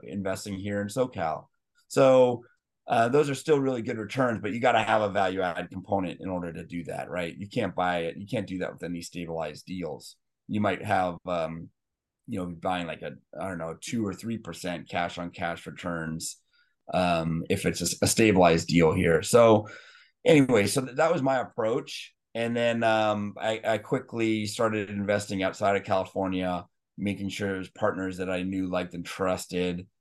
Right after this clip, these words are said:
And, um, and, and that's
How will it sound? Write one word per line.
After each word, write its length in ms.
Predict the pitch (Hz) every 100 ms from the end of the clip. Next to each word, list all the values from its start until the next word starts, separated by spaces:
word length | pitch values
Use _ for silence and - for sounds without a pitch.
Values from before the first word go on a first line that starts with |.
| _ -
And, 340 | 98 95 90 92
um, 580 | 90 87 87 90 87 92 - _
and, 340 | 104 101 98 -
and 120 | 110
that's 400 | 120 120 - -